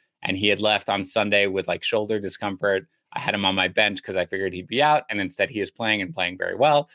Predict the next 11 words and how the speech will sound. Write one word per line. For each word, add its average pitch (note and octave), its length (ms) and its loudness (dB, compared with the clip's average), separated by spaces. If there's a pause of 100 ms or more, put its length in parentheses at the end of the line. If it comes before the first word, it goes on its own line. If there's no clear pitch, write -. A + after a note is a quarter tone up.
(240)
So G#2 500 4
I G2+ 160 2
think G#2+ 240 -2
he A2 140 -6
will F#2+ 260 -2
twist - 300 -8
the A2 60 -8
knife G2+ 220 -2
a G2+ 40 -6
little F#2+ 160 -2
deeper, D#3+ 440 -4